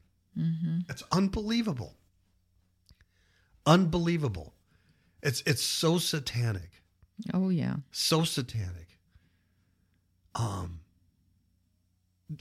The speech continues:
Speaker 2: it, you know, she just didn't wake up and do this today.
Speaker 1: Mm-mm. She's been conditioned.
Speaker 2: Yeah.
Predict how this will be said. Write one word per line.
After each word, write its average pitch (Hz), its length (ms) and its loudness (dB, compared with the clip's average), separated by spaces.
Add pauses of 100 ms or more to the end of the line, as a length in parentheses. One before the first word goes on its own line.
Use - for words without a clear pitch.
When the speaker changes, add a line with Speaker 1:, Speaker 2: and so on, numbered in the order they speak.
Speaker 2:
it, 202 200 2
you 208 120 10
know, 185 80 10
she 180 140 6
just 208 160 4
didn't 151 200 4
wake 180 200 4
up 180 140 2
and 127 100 4
do 175 160 2
this 113 240 -2
today. 78 460 -10 (340)
Speaker 1:
Mm-mm. 156 440 0 (360)
She's 180 200 -2
been 151 180 2
conditioned. 135 680 0
Speaker 2:
Yeah. 151 480 4